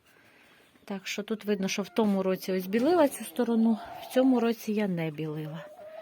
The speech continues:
Так що такі от справи. Зараз будемо все це чистити, вивозити потроху. Ну,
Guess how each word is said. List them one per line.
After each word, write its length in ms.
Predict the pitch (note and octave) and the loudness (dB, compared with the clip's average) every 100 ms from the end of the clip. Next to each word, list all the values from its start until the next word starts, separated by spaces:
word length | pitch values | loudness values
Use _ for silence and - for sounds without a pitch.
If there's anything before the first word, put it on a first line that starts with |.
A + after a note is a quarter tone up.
| E5+ F5 - - - - - - | -12 -10 -8 -8 -6 -8 -8 -10
Так 200 | G3+ F#3+ | -10 -8
що 120 | - | -8
такі 320 | G3 G#3+ A#3 | -8 -6 -2
от 120 | G#3+ - | -2 -2
справи. 420 | - D4+ F4 B3 | 0 4 4 4
Зараз 460 | G#3 G#3+ G#3 - - - | 6 6 6 2 -10 -10
будемо 400 | G#3 G3+ G#3 G3+ | -4 0 2 2
все 220 | G3+ - | 0 -2
це 180 | G#3 - | -4 -4
чистити, 520 | G3 D4+ D#4 - - | -4 -2 0 -2 0
вивозити 420 | G3+ G3 C#4 B3+ - | 2 4 4 4 -4
потроху. 520 | A3+ - G#3+ - G#3 - _ _ - - - - - _ _ A3+ G3+ G3+ G#3 _ _ _ - - _ - C5 _ C#5 D5+ D5 - - | -6 -4 -4 -4 -8 -8 _ _ -20 -20 -20 -20 -20 _ _ _ -20 -20 -20 _ _ _ -20 -20 _ -20 -20 _ -20 -20 -20 -20 -4
Ну, 200 | C4+ B3 | -2 -2